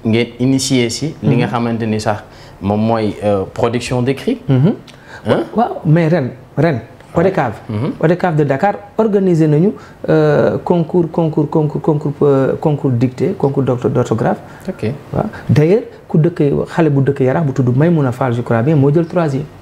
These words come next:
Speaker 1: Ah, c'est bien.
Speaker 2: Waaw.
Speaker 1: Ok.
Speaker 2: Donc, loolu lépp pour war na ne dañu war a diversifier activités yi ba nga xamante ne toutes les couches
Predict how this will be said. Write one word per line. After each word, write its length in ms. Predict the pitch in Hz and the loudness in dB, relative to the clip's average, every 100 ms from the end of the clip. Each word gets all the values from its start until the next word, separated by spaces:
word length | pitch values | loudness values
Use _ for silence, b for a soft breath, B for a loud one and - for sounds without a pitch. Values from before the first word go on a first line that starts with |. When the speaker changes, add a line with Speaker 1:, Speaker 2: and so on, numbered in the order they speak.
| - | -16
Speaker 1:
Ah, 40 | |
c'est 200 | - - | -12 -8
bien. 180 | 85 160 147 - - - - - | -4 -4 -4 -14 -20 -20 -10 -6
Speaker 2:
Waaw. 80 | 98 - - 170 | -6 -6 -10 -10
Speaker 1:
Ok. 220 | 160 92 | -2 0
Speaker 2:
Donc, 260 | 117 123 123 127 B - | 2 0 2 -2 B 0
loolu 220 | 143 180 | 2 4
lépp 200 | 208 214 180 | 0 0 -4
pour 160 | - 220 | 0 0
war 100 | 208 | 2
na 120 | 185 | 2
ne 100 | 160 | 2
dañu 200 | 165 170 | 2 4
war 100 | 170 170 | 2 2
a 80 | 151 131 127 | 2 2 2
diversifier 640 | 170 175 175 156 - 143 | 4 2 -2 -6 -2 -2
activités 400 | 131 120 120 113 | -2 -2 -2 -2
yi 120 | 104 - B 143 | -4 -8 B 2
ba 100 | 156 | 2
nga 80 | |
xamante 300 | 170 165 143 | 0 -2 -2
ne 140 | 131 127 | -2 -2
toutes 180 | 127 196 | -2 2
les 180 | 165 | 2
couches 320 | 156 - 143 | 2 -2 -4